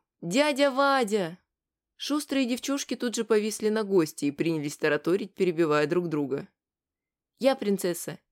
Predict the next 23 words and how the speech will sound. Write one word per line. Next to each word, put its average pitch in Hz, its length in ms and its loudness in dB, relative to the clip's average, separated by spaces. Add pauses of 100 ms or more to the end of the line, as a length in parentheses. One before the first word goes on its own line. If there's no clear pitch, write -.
(140)
Нет, 247 300 0
я 262 220 2
принцесса! 190 680 -2 (380)
Дядя 208 320 4
Вадя, 214 360 4
ты 254 200 0
рыцарь! 240 460 0 (160)
Папа!» 262 1400 2 (460)
заорала 156 440 6
одна 151 220 2
из 151 100 2
близняшек, 160 640 -2
едва 196 240 -2
не 247 120 -4
оглушив 226 440 -2
Вадима. 160 460 0 (180)
«Ты 233 160 4
дракон!» 220 640 4 (680)
«Машка, 208 440 0
Дашка, 185 420 2
отпустите 240 520 -4
дядю 214 280 4
Вадима!» 165 560 2